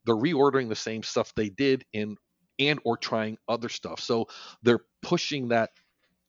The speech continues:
that test and that taste process on things they would buy in the grocery store, and they're going, "Okay," you know, you know, you look at it, chicken breast. Well, you know, how bad can you kill chicken breast if you sell it online, you know, if you get it delivered to your home? But now they're looking at,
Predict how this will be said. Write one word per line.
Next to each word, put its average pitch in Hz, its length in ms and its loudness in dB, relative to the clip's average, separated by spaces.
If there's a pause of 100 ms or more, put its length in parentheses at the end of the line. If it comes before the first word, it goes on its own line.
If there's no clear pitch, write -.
(180)
that 104 320 -2
test - 340 -2
and 110 120 -6
that 104 220 -8
taste 156 300 -4
process 101 580 -2 (480)
on 104 140 -2
things 131 240 -2
they 156 80 2
would 143 160 -6
buy 139 160 2
in 143 100 -8
the 143 60 -6
grocery 143 420 -2
store, 107 320 -4
and 104 80 -6
they're 101 80 -4
going, 101 440 -4
"Okay," 95 380 -4 (300)
you 104 100 -12
know, 85 200 -14 (340)
you 110 80 -10
know, 98 80 -4
you 107 120 0
look 117 200 2
at 98 100 -4
it, 101 160 -8 (420)
chicken - 320 4
breast. - 320 -6
Well, 107 280 -6
you 113 80 -6
know, 95 200 -8
how 131 120 2
bad 120 240 -2
can 110 160 -8
you 101 60 -6
kill 104 220 -4
chicken 104 300 -8
breast 90 300 -8
if - 80 -12
you 92 80 -10
sell 98 260 -4
it 90 40 -8
online, 92 340 -6
you 120 100 -2
know, 101 140 -2
if - 100 -8
you 101 80 -12
get 101 140 -4
it 98 100 -10
delivered 104 380 0
to 104 100 -10
your 95 140 -6
home? 170 360 0 (480)
But 117 120 -2
now 117 180 4
they're 110 140 2
looking 107 400 0
at, 98 100 -2